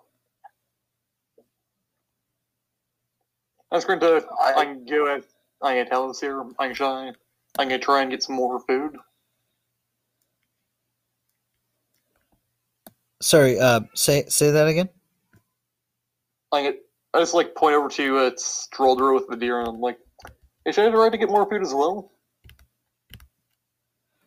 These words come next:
Speaker 3: Well, more food at a feast can't really go wrong, so go for it.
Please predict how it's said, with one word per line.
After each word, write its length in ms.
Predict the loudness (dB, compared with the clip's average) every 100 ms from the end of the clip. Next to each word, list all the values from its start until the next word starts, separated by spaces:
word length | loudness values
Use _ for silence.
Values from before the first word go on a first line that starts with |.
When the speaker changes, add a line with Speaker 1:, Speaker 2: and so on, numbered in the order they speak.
| _ _ _ _ _ _ _ _ _ _ _ -18 -16 -16 -18 -20 -20 _ _
Speaker 3:
Well, 500 | 0 4 6 6 4 2 -2 -4 -4
more 300 | 0 2 0
food 340 | 2 4 4
at 120 | 2
a 60 | -2
feast 540 | -2 0 2 0 -2
can't 340 | -2 -4 -4 -4
really 260 | -4 -2
go 240 | 0 0 0
wrong, 560 | 0 0 -2 -2 -4
so 560 | -2 -2 -2 -4 -6 -10 -16 _ _ _ _ _ _ _ -8 -2
go 200 | 2 2
for 280 | 2 2 2
it. 240 | 0 -4